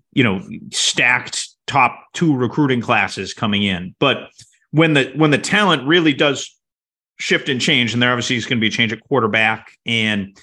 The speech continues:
you know, you probably aren't the thumper twelve personnel team you are without Washington. I mean, he was just a different duck. Like, there was, he was one of one, uh, the six-foot-eight sequoia of a tight end that they had. Um, so it,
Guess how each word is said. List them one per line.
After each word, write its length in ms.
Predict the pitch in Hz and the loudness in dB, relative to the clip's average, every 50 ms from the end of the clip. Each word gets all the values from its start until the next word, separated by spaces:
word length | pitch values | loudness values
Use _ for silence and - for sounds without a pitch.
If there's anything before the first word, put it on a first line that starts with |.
| _ _ _ _ | _ _ _ _
you 120 | - 123 120 | -2 0 2
know, 40 | 117 | 2
you 140 | 110 117 | 2 0
probably 400 | 110 - - 160 143 139 139 143 | -2 0 2 2 2 4 4 4
aren't 160 | 139 139 131 127 | 4 2 2 0
the 80 | 127 | -4
thumper 360 | 120 - - 147 131 131 127 | -4 0 0 0 2 0 -2
twelve 340 | 127 - - 135 123 113 - | -2 0 2 2 2 2 0
personnel 480 | - 135 123 - 127 120 117 120 123 117 | -2 -2 -2 -2 0 0 0 0 0 -2
team 240 | - - 127 123 120 | -4 -4 -4 -2 -2
you 160 | 117 117 117 | -2 0 2
are 200 | 117 117 113 117 | 2 4 4 4
without 300 | 110 107 110 110 110 107 | 2 2 2 0 0 0
Washington. 540 | 110 113 113 110 - - 110 110 120 113 110 | 0 0 0 0 -2 -6 -6 -6 -2 -2 0
I 80 | 104 | 0
mean, 120 | 104 107 95 | 0 0 0
he 100 | 120 131 | 2 0
was 120 | 135 123 | 0 0
just 180 | - 123 - - | -2 -4 -4 -4
a 60 | 110 - - | -6 -4 -2
different 360 | 139 127 - - 113 107 110 | -2 -2 0 -2 -2 -4 0
duck. 460 | - 123 101 - - - - - - - | 0 0 0 0 -4 -8 -14 -16 -12 -6
Like, 240 | - 101 98 95 - | -4 -4 -4 -4 -2
there 100 | - 113 | -2 0
was, 160 | 110 107 101 | 0 0 0
he 160 | - 123 131 | 2 2 2
was 160 | 135 131 - | 2 2 0
one 220 | - 120 120 120 117 | 2 0 2 2 2
of 140 | 107 - 113 | 0 0 -2
one, 400 | 113 110 101 90 85 - - - - | 0 0 0 0 -2 -6 -10 -6 -4
uh, 180 | 113 107 104 101 | 0 0 0 0
the 200 | 95 98 104 101 | 2 0 0 -2
six-foot-eight 1500 | - - 113 - - - 117 110 104 - - - - - - _ _ _ _ _ _ 135 120 113 110 110 110 - _ _ - | -2 -4 -4 -6 -4 0 0 0 0 0 -4 -14 -20 -20 -20 _ _ _ _ _ _ 0 0 2 0 -2 -6 -12 _ _ -4
sequoia 760 | - - 113 - - - 139 123 110 107 104 101 95 - - - | -2 -2 -2 -2 0 2 4 4 4 4 2 0 0 -4 -4 -4
of 120 | 113 98 | -4 -2
a 60 | 104 | -2
tight 300 | - - - 107 104 101 | -4 -2 0 0 2 2
end 320 | 107 104 101 98 98 95 92 | 2 2 2 0 0 0 0
that 160 | 107 98 - | -2 -2 0
they 180 | 110 104 98 | 0 0 0
had. 460 | 92 104 104 98 95 92 87 87 95 - - | 0 0 0 2 2 0 0 -2 -4 -4 -2
Um, 320 | 117 117 107 104 101 95 98 - - _ _ _ _ _ _ | 0 2 2 2 0 -2 -6 -10 -20 _ _ _ _ _ _
so 380 | - - 175 165 151 143 - - | 0 2 4 4 4 2 2 2
it, 180 | 170 175 170 | 4 4 4